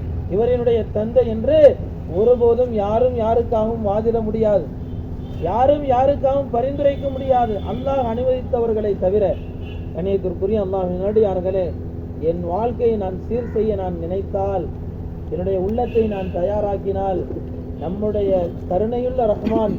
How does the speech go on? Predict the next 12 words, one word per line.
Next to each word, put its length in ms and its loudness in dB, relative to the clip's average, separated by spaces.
இறைவன் 360 2
என்ன 220 -4
சொல்கிறான்? 500 -2
"என் 200 -2
பக்கம் 360 2
நீ 120 -4
ஒரு 380 2
சான் 220 2
எடுத்து 400 2
வைக்கிறாய் 400 2
என்று 260 -4
சொன்னால், 420 0